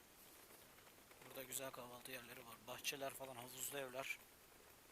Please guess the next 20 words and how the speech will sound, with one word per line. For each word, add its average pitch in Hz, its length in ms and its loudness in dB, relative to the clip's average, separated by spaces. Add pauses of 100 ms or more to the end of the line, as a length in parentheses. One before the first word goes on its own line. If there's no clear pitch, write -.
(1200)
Otel 139 220 4
falan 139 260 2
yapmışlar 131 440 2
yine. 117 200 -4 (2250)
Burada 196 440 12 (400)
bisiklet - 460 12
yolu 233 220 8
ve 247 80 12
yürüyüş 202 360 10
yolu 208 120 10
var 190 140 12
arkadaşlar. 180 280 6
Çok 180 180 4 (100)
uzun 175 340 10
bu. 127 120 4 (640)
Bayağı 135 200 2
uzun 139 300 2
bir 131 60 2
yol. 117 120 -4 (540)
Oh! 165 260 10